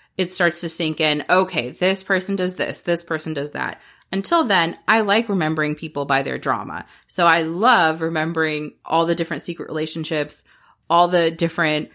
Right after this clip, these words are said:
secret plans for power, all the people stashing things on the ship in case things go awry because of limited resources. And I thought it was really interesting, this concept that they introduced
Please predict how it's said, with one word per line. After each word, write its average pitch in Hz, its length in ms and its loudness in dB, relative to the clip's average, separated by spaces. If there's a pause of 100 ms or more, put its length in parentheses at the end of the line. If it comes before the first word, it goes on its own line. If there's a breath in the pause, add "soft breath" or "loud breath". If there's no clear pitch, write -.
(180 soft breath)
secret 185 400 -2
plans 160 280 -2
for 165 120 -4
power, 151 540 2 (260 loud breath)
all 180 160 6
the 180 60 -2
people 180 300 -2
stashing 190 960 0
things 180 280 0
on 175 80 0
the 175 100 -2
ship 185 320 0
in 160 100 -2
case 160 280 -2
things 160 300 -4
go 151 220 0
awry 165 540 4
because 165 380 -6
of 160 100 -4
limited 156 380 -2
resources. 147 760 -6 (640 soft breath)
And 208 580 2 (380)
I 220 160 4
thought 254 220 4
it 220 100 0
was 180 180 -2
really 233 380 0
interesting, 196 600 -4
this 165 160 -4
concept 185 540 -4
that 175 120 -8
they 160 120 0
introduced 156 800 -6